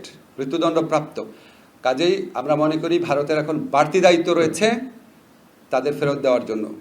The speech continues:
বাংলাদেশের মানুষের বিচারের আকাঙ্ক্ষা, সেটা পূরণ করার জন্য এই দায়িত্ব পালনে ভারত যেন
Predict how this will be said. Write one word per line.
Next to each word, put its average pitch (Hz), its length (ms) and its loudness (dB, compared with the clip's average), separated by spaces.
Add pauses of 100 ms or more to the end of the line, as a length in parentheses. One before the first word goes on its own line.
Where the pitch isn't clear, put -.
(140)
বাংলাদেশের 131 560 -4
মানুষের 175 520 -4 (320)
বিচারের 160 420 4
আকাঙ্ক্ষা, 147 340 -2
সেটা 151 200 -4
পূরণ 147 300 -2
করার 139 260 0
জন্য 160 180 -2
এই 139 220 -4
দায়িত্ব 131 360 -4
পালনে 135 400 -2 (460)
ভারত 151 360 -2 (220)
যেন 131 340 -4